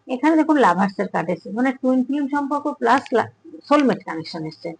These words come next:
দুটো কানেকশন কিন্তু এখানে চলে এসছে বন্ধুরা। তো যে সম্পর্কই হোক না কেন, আমি বলবো সবাই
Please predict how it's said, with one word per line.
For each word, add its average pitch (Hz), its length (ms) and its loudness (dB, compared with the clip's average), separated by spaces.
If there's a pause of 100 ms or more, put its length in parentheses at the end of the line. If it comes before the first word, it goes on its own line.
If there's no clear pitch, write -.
(360)
দুটো 269 300 2
কানেকশন 262 480 0
কিন্তু 262 240 2
এখানে 202 320 0
চলে 175 220 0
এসছে 175 240 -4
বন্ধুরা। 180 440 2 (380)
তো 262 80 0
যে 233 280 0 (280)
সম্পর্কই 285 640 2
হোক 214 220 2
না 196 100 0
কেন, 196 220 -4
আমি 240 240 0
বলবো 220 460 2
সবাই 226 500 2